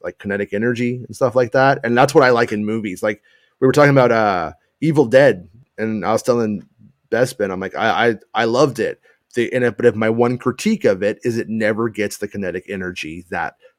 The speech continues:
the Sam Raimi movies do, where it just keeps going and keeps stacking on the ridiculousness and the, the horror and the comedy all at once.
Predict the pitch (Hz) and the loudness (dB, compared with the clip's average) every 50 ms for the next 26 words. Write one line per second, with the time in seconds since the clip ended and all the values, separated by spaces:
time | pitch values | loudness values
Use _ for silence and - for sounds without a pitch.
0 | _ _ 95 95 208 196 190 - - - - - 120 107 101 101 113 120 123 117 | _ _ -8 -6 -6 -6 -6 -8 -10 -4 -2 0 0 0 0 0 0 0 0 -2
1 | 107 101 101 101 92 92 98 98 92 - 101 92 82 82 78 82 82 82 80 - | -4 -4 -4 -6 -6 -8 -10 -12 -10 -8 -6 -6 -6 -6 -8 -8 -10 -10 -8 -10
2 | 95 - - - - 110 104 95 - - - 117 113 127 135 143 143 139 123 113 | -12 -14 -14 -14 -12 -12 -12 -12 -12 -8 -4 2 4 4 4 4 4 2 0 -2
3 | 110 - - 117 101 - - - - 101 113 - - 123 123 123 120 127 135 127 | -4 -6 -8 -8 -8 -8 -6 -2 -2 -2 0 -2 -2 -2 0 0 0 0 0 0
4 | 117 123 104 113 120 - 123 135 131 135 135 135 123 - 120 113 110 107 104 - | 0 -2 -2 -4 -6 -2 -2 -2 -2 0 0 0 0 0 -2 -2 -2 -2 -2 -4
5 | - - _ - 110 101 104 123 123 127 120 120 117 117 113 110 107 - 110 107 | -10 -20 _ -6 -2 2 4 6 8 8 8 6 6 2 0 -2 -2 -2 -2 -2
6 | 117 123 120 120 95 107 117 117 110 - 104 104 113 131 151 - | 0 -2 -2 -2 0 0 0 0 0 -2 -2 -2 -2 -4 -4 -6